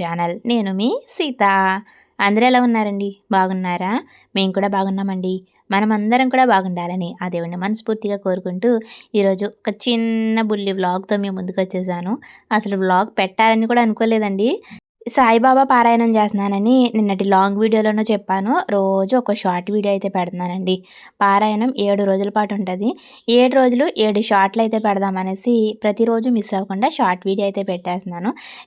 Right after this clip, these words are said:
కానీ ఇప్పటి వరకు ఒక లాంగ్ వీడియోలో కూడా మీకు చెప్పలేదు కదా. పారాయణం చేసే మొదటి రోజు వ్లాగ్ అండి ఇది.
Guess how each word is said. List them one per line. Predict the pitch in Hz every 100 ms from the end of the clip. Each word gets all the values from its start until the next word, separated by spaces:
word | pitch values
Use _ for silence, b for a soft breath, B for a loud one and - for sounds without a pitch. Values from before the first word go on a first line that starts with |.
| -
కానీ | 254 269
ఇప్పటి | 254 208
వరకు | 202 196 202
ఒక | 226 202
లాంగ్ | 190 185 196
వీడియోలో | 214 214 208
కూడా | 202
మీకు | 208 202 202
చెప్పలేదు | 180 196 190 190
కదా. | 175 190 254 B B B -
పారాయణం | 226 226 240 240
చేసే | 233 214 196 262 -
మొదటి | 202 196 220 226
రోజు | 214 202 202
వ్లాగ్ | 185 180 185
అండి | 190 185
ఇది. | 185 185 185 196